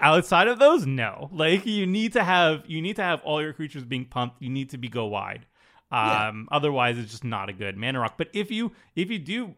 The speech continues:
Speaker 1: meet those two criteria, this is, like, one of the best, I think, in, in the thing. Like, just dropping an Arcane Signet that costs one extra that pumps all my things by plus one, plus oh.
Speaker 2: Yeah,
Speaker 1: That's,
Speaker 2: I,
Speaker 1: that's
Speaker 2: I
Speaker 1: legit.
Speaker 2: play this in my Shadrix,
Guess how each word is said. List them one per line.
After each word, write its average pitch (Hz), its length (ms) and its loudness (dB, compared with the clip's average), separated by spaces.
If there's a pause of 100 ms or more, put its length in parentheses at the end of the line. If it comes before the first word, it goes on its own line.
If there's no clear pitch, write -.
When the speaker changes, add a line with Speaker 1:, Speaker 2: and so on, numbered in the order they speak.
(120)
Speaker 1:
meet 160 320 -6
those 180 240 -2
two 214 80 -10
criteria, 170 560 -4
this 170 120 -8
is, 220 80 -12
like, 262 140 -8
one 143 140 -14
of 110 80 -12
the 104 80 -10
best, - 440 -12
I 135 140 0
think, 120 320 -6
in, 120 400 -6 (300)
in 123 100 -4
the 107 60 -4
thing. 185 180 -2
Like, 113 160 -2
just 127 300 -10
dropping 160 400 2
an 151 80 -2
Arcane 143 340 -2
Signet 151 640 -6
that 117 160 -4 (180)
costs 143 300 -4
one 147 160 -2
extra - 340 -4
that 180 200 -4
pumps 135 260 -6
all 117 180 -4
my 135 140 -2
things 139 240 -8
by 156 100 -6
plus - 240 -10
one, 113 200 -6
plus 113 200 -12
oh. 160 300 -4 (640)
Speaker 2:
Yeah, 165 340 -4
Speaker 1:
That's, - 20 -16
Speaker 2:
I, 180 280 -2
Speaker 1:
that's 135 220 -6
Speaker 2:
I 160 40 -6
Speaker 1:
legit. 147 220 2
Speaker 2:
play 202 140 4
this 196 140 2
in 180 80 -2
my 127 120 -2
Shadrix, 120 540 -4